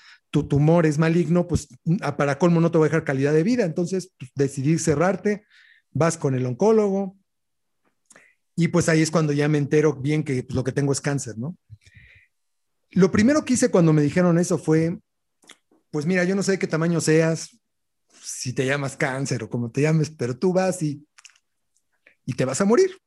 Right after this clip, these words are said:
te vas a morir". Es decir, tú te mueres, yo ni más. Ahí te va los talentos. Mi primer talento es, eh, logrador. Yo dije,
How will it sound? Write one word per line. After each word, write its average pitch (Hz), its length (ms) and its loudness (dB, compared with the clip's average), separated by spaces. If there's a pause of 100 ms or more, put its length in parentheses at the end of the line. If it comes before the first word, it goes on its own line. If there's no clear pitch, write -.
(520)
te 277 120 -2
vas 277 180 4
a 277 40 4
morir". 240 260 2
Es 185 80 -2
decir, - 260 -4 (600)
tú 311 200 2
te 247 120 4
mueres, 247 320 2
yo 226 220 4
ni 175 200 0
más. 131 460 -10 (840)
Ahí 185 140 0
te 196 120 2
va 196 140 2 (100)
los 156 200 0
talentos. 151 600 -4 (260)
Mi 143 140 -2
primer 156 300 2
talento 175 600 2
es, 151 560 -4 (120)
eh, 127 220 -2
logrador. 135 680 0
Yo 131 120 0
dije, 151 440 -2